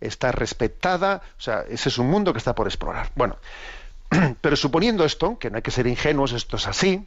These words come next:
¿eh? Eh, existen tres peligros especiales, ¿no?, de esta transformación digital, que son el primero, el debilitamiento de las relaciones personales. A ver, ese debilitamiento existe porque,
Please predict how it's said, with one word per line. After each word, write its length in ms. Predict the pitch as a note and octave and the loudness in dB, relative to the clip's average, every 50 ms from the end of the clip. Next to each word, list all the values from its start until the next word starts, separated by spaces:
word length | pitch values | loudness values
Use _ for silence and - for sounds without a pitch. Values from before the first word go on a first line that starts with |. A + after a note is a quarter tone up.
| - - | -6 -2
¿eh? 140 | D3 F3+ A3 - - - - - - - - - - - - - - _ _ _ _ - _ _ _ - - - - - - - - - - - - | -2 -2 -2 -4 -12 -18 -20 -20 -20 -20 -20 -20 -20 -20 -20 -20 -20 _ _ _ _ -20 _ _ _ -18 -6 0 0 2 2 0 -6 -12 -18 -8 0
Eh, 420 | - C#3+ C3 C3 C3 C3 C3 C3 - | 2 4 6 6 6 6 4 2 2
existen 540 | D3 C#3+ - G3+ G3 - - G#3+ G#3 G3 - - - - - - _ _ _ _ - | -2 0 0 0 0 2 2 2 2 0 -4 -10 -18 -20 -20 -20 _ _ _ _ -2
tres 200 | - C#3 F3+ - | 0 0 0 2
peligros 520 | - C3+ B2+ C#3 C#3 B2+ C#3 D#3+ E3+ - | 2 2 4 4 4 4 4 2 2 0
especiales, 580 | C3 - - - B2+ - C3 D3+ C3 A#2+ A2+ G#2 | -2 -2 -2 -2 0 2 2 2 4 2 0 0
¿no?, 180 | B2 E3+ G3+ - - - - - _ | 0 -2 -2 -2 -8 -16 -20 -14 _
de 120 | B2+ B2 C3+ | 0 0 0
esta 200 | - - E3 - | 2 2 2 2
transformación 640 | D3+ C3 A2 - B2+ A#2 A#2 A2+ - C#3+ C#3+ C#3+ | 2 0 0 0 0 0 0 0 2 2 2 2
digital, 480 | B2 A#2 - G2+ - - - - - - | 2 0 -4 -4 -6 -6 -6 -6 -6 -2
que 100 | - D3 | 0 2
son 200 | - E3+ E3 C#3+ | 2 4 4 4
el 100 | C#3 C3 | 4 2
primero, 460 | - C#3+ D3+ E3+ F3 D3 A#2 F2+ F2 - - - - - - - - - - - - - - | 2 2 2 4 4 4 2 -2 -6 -10 -18 -20 -20 -20 -20 -20 -20 -20 -20 -20 -20 -4 0
el 280 | F3+ D#3+ D#3 D3+ D3 | 2 4 4 4 4
debilitamiento 1300 | C#3 D#3 D3+ D3 D3 D#3 D#3 C#3+ D3 D#3 D#3 C#3+ - D#3+ D3+ D3+ D3+ F3 F#3+ G3 G3 F#3 F3+ - F#3+ F3+ | 4 2 2 4 2 0 0 2 2 2 0 2 2 2 2 2 2 2 2 2 2 0 0 0 0 2
de 100 | E3+ E3+ | 2 4
las 180 | D3 C#3 C3 B2+ | 4 4 2 2
relaciones 720 | B2+ B2 A#2 A#2 A#2+ - - C#3+ D3 D3 D3 D3 - - | 2 0 2 0 0 0 0 2 2 4 2 2 0 0
personales. 920 | - A2+ - - - G2+ G#2 G2+ G2 G2 G2+ G2+ G2+ G#2 - - - - - - - - - - - - - - - - | 0 -2 0 -2 -2 -2 0 2 2 2 2 2 0 0 -4 -6 -8 -10 -10 -14 -16 -18 -20 -18 -16 -14 -14 -14 -14 -6
A 100 | - A2 | -2 0
ver, 180 | A2 A2+ A2 A2 | 2 4 4 4
ese 280 | A#2 A2+ - C3 B2+ A#2 | 2 2 2 2 2 4
debilitamiento 800 | A#2 B2+ B2 B2 A#2+ A#2+ A#2 - A#2+ C3+ D#3 E3 D#3+ - - B2 | 4 4 4 4 4 2 2 2 4 4 4 4 4 2 2 0
existe 520 | - - G#3 G#3 F3+ - - G3+ G#3 G#3 | 2 4 4 2 2 2 4 4 4 4
porque, 560 | - - - D3 C#3 C3 - - D#3 D#3+ D#3 | 2 2 2 2 2 2 2 0 -2 -2 -2